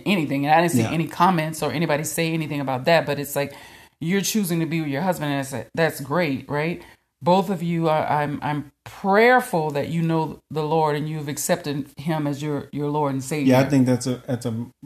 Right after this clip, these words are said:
Speaker 2: better focus of, of, as Christians. I think that's more, that, that needs to become a m-, more central focus all the way around, and not just in situations where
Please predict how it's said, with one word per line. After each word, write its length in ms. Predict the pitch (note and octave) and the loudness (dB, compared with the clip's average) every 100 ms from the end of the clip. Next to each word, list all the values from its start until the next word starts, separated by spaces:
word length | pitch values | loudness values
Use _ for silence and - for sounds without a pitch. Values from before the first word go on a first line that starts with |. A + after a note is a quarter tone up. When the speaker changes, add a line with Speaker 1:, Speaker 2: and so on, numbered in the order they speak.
| - _ _ | -20 _ _
Speaker 2:
better 280 | C3 B2+ A2+ | 2 2 0
focus 720 | - B2+ A#2+ - G2 - - _ | 0 2 2 -4 -10 -10 -16 _
of, 320 | B2 A2 A2+ - | -4 -4 -6 -10
of, 200 | A2+ A#2 _ _ _ _ - | -10 -10 _ _ _ _ -6
as 180 | A#2+ A2+ | -4 -6
Christians. 500 | - D3+ C3+ A#2 A2 | -4 -4 -2 -4 -4
I 60 | |
think 240 | A2+ B2 A2+ | -4 -4 -4
that's 240 | A2+ A2+ | -6 -4
more, 400 | A#2+ A#2 A#2 A#2 _ - _ | -4 -2 -4 -6 _ -20 _
that, 220 | F#3 F3+ | -2 2
that 360 | E3+ F#3 F3 E3 | 2 2 -4 0
needs 380 | D3 E3 D#3 - | 2 4 2 0
to 100 | C#3+ | 0
become 680 | B2 A#2+ - C3+ A#2+ A#2+ - _ C#3 B2+ _ | -2 -4 -2 2 2 0 -4 _ -12 -12 _
a 120 | C3+ | 6
m-, 340 | B2 A#2+ C3+ - _ - | 8 6 4 -8 _ -2
more 680 | C3+ D#3 E3+ D#3+ C#3+ - - _ | 4 6 8 8 4 0 -16 _
central 500 | - - F3+ E3 C#3+ | -6 0 2 2 0
focus 640 | A#2 - C3+ B2+ A2+ G#2+ - _ _ _ - | -2 0 0 0 -6 -10 -14 _ _ _ 4
all 220 | D#3 C#3 | 6 6
the 60 | |
way 160 | B2+ B2 | 4 4
around, 640 | A2 G#2+ G#2 F2+ G#2 G#2+ | 2 -2 -4 -6 -6 -4
and 160 | D3 B2 | 2 4
not 160 | C#3 C3 | 4 0
just 260 | B2+ A#2 | -2 -2
in 140 | B2 A2+ | -4 -4
situations 840 | - C#3 C3 A#2+ A#2+ A2+ B2 A2+ | -4 -6 -4 -4 -2 -4 -8 -6
where 320 | A2+ G#2+ | -4 -6